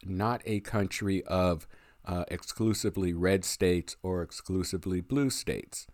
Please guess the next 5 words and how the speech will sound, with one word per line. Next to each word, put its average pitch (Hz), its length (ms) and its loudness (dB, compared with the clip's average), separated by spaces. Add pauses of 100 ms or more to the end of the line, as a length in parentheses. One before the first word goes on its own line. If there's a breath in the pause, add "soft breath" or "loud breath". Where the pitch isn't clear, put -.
(580 soft breath)
Uh, 87 200 -4
Wikipedia 120 760 4
has 95 240 4
a 95 80 2
really 101 440 4